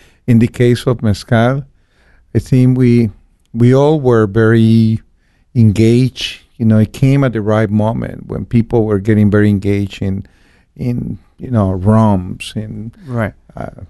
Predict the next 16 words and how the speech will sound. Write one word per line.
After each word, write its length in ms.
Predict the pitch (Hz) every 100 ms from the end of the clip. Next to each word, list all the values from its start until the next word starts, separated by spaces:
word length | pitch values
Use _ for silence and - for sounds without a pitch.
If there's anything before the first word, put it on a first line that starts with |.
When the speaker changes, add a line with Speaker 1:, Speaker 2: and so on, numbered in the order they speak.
| - -
Speaker 1:
gins 720 | 101 117 123 101 92 95 -
and 260 | 101 92 95
single 440 | - - 143 135
malts, 480 | 107 101 - 95 -
and 220 | 107 104 101
then 480 | 120 123 123 110 -
tequila 640 | - - 127 156 139 104
was 280 | 101 95 -
already 560 | 101 104 101 107 104 - - _ _ _ _ - - -
taking 500 | 117 107 117 104 95
huge 520 | - 156 185 196 -
steps 840 | - - - 120 127 98 - - -
in 400 | 113 110 107 107 -
towards 460 | - 127 123 117 -
the, 200 | 123 113
uh, 160 | 120